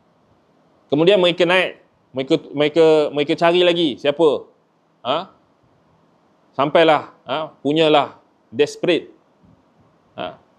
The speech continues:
Dakwa pula As-Sabuni Asy-, Asy'ariyah, na'udzubillah. Ha? Punya, punyalah kita kata ketandusan tokoh. As-Sabuni pun dia kata <laughs> Asy'ariyah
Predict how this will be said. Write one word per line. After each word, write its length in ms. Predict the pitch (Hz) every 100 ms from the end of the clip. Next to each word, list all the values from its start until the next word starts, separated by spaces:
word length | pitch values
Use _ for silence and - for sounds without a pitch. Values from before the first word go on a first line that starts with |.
| -
Dakwa 400 | 131 139 170 160
pula 160 | 170
As-Sabuni 560 | 151 151 160 156 175 165
Asy-, 320 | 156 156 -
Asy'ariyah, 560 | 139 151 160 160 123 117
na'udzubillah. 540 | 131 147 151 156 143 - _ _ _ _ _ _ _ _ _ _ _ _ _ _ _
Ha? 160 | 113 139 -
Punya, 560 | 139 170 160 160 139
punyalah 480 | - 165 196 175 165
kita 160 | 160 156
kata 320 | 156 156 175
ketandusan 720 | 175 165 160 160 170 190 165
tokoh. 480 | 170 165 147 - _ _ _ _ _ _ _ _ _ _ _ _ _ _ _
As-Sabuni 560 | 131 - 156 165 196 180
pun 80 | 180
dia 160 | 175
kata 240 | 165 165 214
<laughs> 40 | 180
Asy'ariyah 340 | 170 175 170